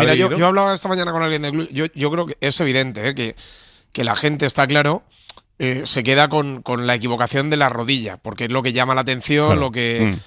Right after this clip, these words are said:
Speaker 1: Mm.
Speaker 2: lo que es
Speaker 1: Sí,
Speaker 2: el
Speaker 1: es el
Speaker 2: titular
Speaker 1: titular
Speaker 2: grueso
Speaker 1: un poco, sí, eso
Speaker 2: que
Speaker 1: es.
Speaker 2: deja al Real Madrid a los pies de los caballos y que explica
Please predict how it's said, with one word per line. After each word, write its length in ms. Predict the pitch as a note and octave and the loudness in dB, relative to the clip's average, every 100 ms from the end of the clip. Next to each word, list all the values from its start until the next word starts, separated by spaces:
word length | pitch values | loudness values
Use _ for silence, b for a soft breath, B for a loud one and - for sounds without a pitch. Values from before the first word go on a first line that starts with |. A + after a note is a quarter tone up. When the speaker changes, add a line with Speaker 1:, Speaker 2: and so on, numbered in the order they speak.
| b | b
Speaker 1:
Mm. 60 | - | -4
Speaker 2:
lo 120 | A#2 | -2
que 360 | G#2+ A#2+ C3 - | 0 0 0 -2
es 140 | D3+ | 0
Speaker 1:
Sí, 60 | C3 | 4
Speaker 2:
el 60 | G#2+ | 4
Speaker 1:
es 40 | - | 4
el 40 | |
Speaker 2:
titular 240 | - D#3+ - | 4 4 4
Speaker 1:
titular 280 | A#2+ B2 B2+ | 4 6 6
Speaker 2:
grueso 180 | A#2+ | 4
Speaker 1:
un 60 | B2 | 2
poco, 220 | A#2+ A#2 | 2 0
sí, 80 | G2 F2+ | -2 -6
eso 120 | - | -2
Speaker 2:
que 80 | C#3 | 2
Speaker 1:
es. 40 | |
Speaker 2:
deja 240 | D3 D#3+ F3+ | 2 2 2
al 80 | E3 | 2
Real 200 | E3+ E3+ | 0 0
Madrid 240 | E3 F3 | 0 0
a 40 | |
los 140 | D#3+ C3 | 0 0
pies 160 | C#3+ | -2
de 80 | C#3 | 0
los 100 | D3+ | -2
caballos 420 | - D3+ E3 F#3 D#3 | -2 0 0 -2 -4
y 60 | |
que 140 | C3+ D#3+ | -4 -10
explica 600 | - C#3+ D#3+ C#3+ D3+ | -4 0 2 2 0